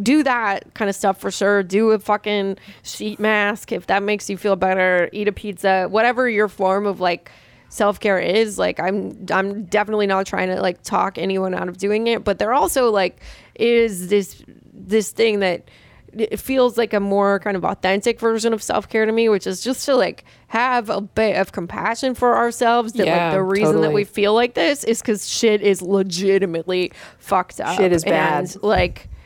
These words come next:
Speaker 1: yeah, it's not, like, we're not supposed to be experiencing this, you know? Like, I mean, just, like, the level of, uh,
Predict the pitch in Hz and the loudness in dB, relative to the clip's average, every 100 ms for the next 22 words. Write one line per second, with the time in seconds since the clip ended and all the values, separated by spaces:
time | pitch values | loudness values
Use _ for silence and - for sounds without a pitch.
0 | - - - 196 170 196 196 214 202 202 | -20 -20 -4 -2 0 -2 -2 0 2 2
1 | 196 190 - - 202 185 180 - _ 220 | 2 -2 -6 -6 0 0 0 -8 _ 0
2 | 220 226 240 202 - 214 202 214 220 - | 2 2 -2 -4 -4 -2 2 2 2 -2
3 | 196 180 202 190 180 180 - 175 - - | -2 -2 -4 -2 0 -2 -2 -8 -8 0
4 | 214 180 175 - 170 170 175 - 175 175 | 2 2 -4 -6 -6 -6 -10 -6 0 0
5 | 180 - 180 175 170 180 175 170 - 190 | -2 -8 -6 -4 -2 0 0 -2 -2 -2
6 | 190 190 180 180 190 180 185 185 185 185 | 0 -2 -6 -6 -4 -2 -2 0 0 0
7 | 196 185 180 190 180 170 170 - - - | 0 0 0 2 2 0 -6 -20 -20 -20
8 | - - 185 175 - - 180 | -12 -4 -2 0 0 -2 -2